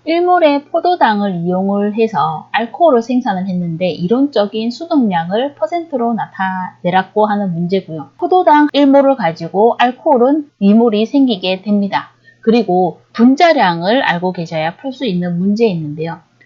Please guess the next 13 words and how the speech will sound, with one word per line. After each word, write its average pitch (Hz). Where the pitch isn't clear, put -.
포도당의 302
분자량은 190
백팔십이고요. 170
그리고 220
알코올의 285
분자량은 196
사십육이죠. 196
근데 190
두 214
몰, 170
이 196
몰이 254
만들어졌으니까요. 165